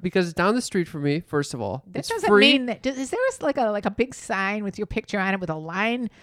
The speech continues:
Speaker 2: h-, uh, going vertically ac-, across it going, "Don't let this guy in. He's,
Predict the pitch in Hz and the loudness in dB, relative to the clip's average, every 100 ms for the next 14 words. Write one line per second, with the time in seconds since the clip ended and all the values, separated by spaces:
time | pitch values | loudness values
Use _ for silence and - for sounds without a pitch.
0 | - - 156 175 - 185 180 202 202 170 | -20 -18 -16 -14 -8 -2 0 2 2 0
1 | 180 185 - 208 185 - - 170 175 185 | -2 -4 -4 -4 -6 -10 -2 -2 0 -4
2 | 156 165 147 170 185 180 - 175 - 151 | -4 -6 -4 -4 -2 -4 -6 -6 -6 -8
3 | 160 170 175 170 | -6 -6 -6 -6